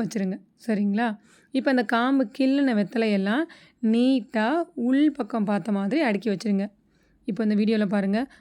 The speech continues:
அந்த காம்பு கிள்ளுன இடம் நடுவுல இருக்கிற மாதிரி ஆறு வெத்தலையுமே இப்படி அடுத்தடுத்து வச்சு உள் பக்கமா பார்த்த மாதிரி அடுக்கி வச்சிருங்க. அடுக்கிட்டு அந்த நடுவுல நம்ம இந்த ஏ-, ஊத்தி வச்சிருக்க நெய் விளக்க வந்து எடுத்து நடுவுல வச்சிருங்க கரெக்டா,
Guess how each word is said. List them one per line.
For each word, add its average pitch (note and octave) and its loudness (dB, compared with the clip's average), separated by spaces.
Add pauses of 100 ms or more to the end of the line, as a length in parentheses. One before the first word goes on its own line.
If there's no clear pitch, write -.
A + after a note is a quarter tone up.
(140)
அந்த G#3+ 2
காம்பு A3+ 2
கிள்ளுன A#3+ 2
இடம் A#3+ 0
நடுவுல A3 0
இருக்கிற G#3 -2
மாதிரி G3+ 0 (200)
ஆறு C4 0
வெத்தலையுமே G#3+ 0
இப்படி G#3+ 0
அடுத்தடுத்து G3+ -4
வச்சு G#3 -4 (560)
உள் B3 0
பக்கமா A3 0 (100)
பார்த்த G3 0
மாதிரி B3+ 2
அடுக்கி G#3 0
வச்சிருங்க. G3+ 0 (640)
அடுக்கிட்டு A#3+ 2
அந்த A#3 2 (120)
நடுவுல A#3+ 2 (720)
நம்ம A3 2
இந்த G#3+ 4
ஏ-, A3+ 0 (400)
ஊத்தி C#4+ -2
வச்சிருக்க G#3+ 0 (100)
நெய் A#3+ 4
விளக்க G#3+ 0
வந்து G#3 0 (160)
எடுத்து G#3 -4 (340)
நடுவுல G#3 2
வச்சிருங்க G3 -4
கரெக்டா, G#3 -2